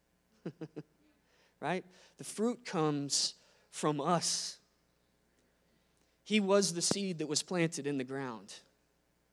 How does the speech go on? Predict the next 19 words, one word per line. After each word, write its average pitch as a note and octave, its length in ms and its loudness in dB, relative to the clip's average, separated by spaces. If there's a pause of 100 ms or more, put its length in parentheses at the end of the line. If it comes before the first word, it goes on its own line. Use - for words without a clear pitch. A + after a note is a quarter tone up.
(280)
stayed - 300 8
there C#3+ 140 12
for C3 140 -4
three D3 220 -2
days C3+ 520 2
as D3 180 4
the D#3 140 6
only E3 440 12
Son C#3+ 280 4
of B2 100 -6
God B2+ 340 2
at A2+ 120 -14
that B2+ 180 -8
point - 220 -10
in A2+ 80 -14
time, A2+ 340 -12 (100)
point B2+ 200 -2
in A#2 40 -8
time. A2+ 320 -6